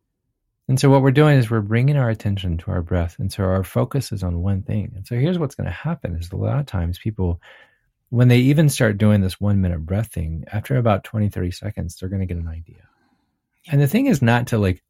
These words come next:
let it go and just dismiss. No, that's not it at all. It goes back to, like, what we were talking about earlier, which is, like, naming whatever it is. Because when you name it, now you can dismiss it. You're like, "Oh yeah, that water bill is due.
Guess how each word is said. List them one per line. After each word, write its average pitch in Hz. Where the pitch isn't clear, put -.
let 110
it 113
go 101
and 110
just 107
dismiss. 110
No, 262
that's 214
not 165
it 131
at 113
all. 165
It 120
goes 139
back 113
to, 110
like, 95
what 101
we 98
were 95
talking 98
about 87
earlier, 95
which 87
is, -
like, -
naming 87
whatever 90
it 87
is. -
Because 117
when 113
you 107
name 107
it, -
now 117
you 143
can 101
dismiss 87
it. 95
You're 104
like, 101
"Oh 131
yeah, 139
that 95
water 101
bill 87
is 82
due. 80